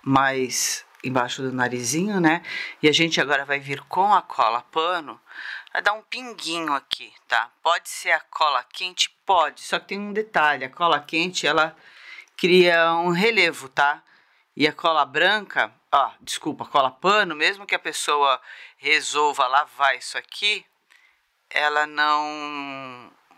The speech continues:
vai desmanchar, tá? A cola quente é mais por causa do relevo mesmo.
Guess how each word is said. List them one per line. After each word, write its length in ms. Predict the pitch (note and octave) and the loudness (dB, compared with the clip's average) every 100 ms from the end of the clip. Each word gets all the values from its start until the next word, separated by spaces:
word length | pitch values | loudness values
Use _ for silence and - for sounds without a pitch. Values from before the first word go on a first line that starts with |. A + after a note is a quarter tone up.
| B2+ | -4
vai 140 | D3+ | -2
desmanchar, 680 | D3 D3+ D#3+ F3 - B2+ - _ _ _ _ _ | -2 -4 -2 0 0 0 -4 _ _ _ _ _
tá? 120 | - - - - - - _ | -14 -14 -20 -20 -20 -20 _
A 40 | - | -2
cola 160 | F3 | -2
quente 260 | - F#3+ G3+ | -4 -4 -2
é 40 | |
mais 140 | F#3 F#3+ | -2 -2
por 180 | - | -8
causa 220 | - F3 F3 | -6 -4 -4
do 60 | |
relevo 420 | E3+ E3+ D3+ D3+ | -2 2 0 -2
mesmo. 480 | D#3+ A2 F2 - G#2+ | -8 -10 -10 -14 -18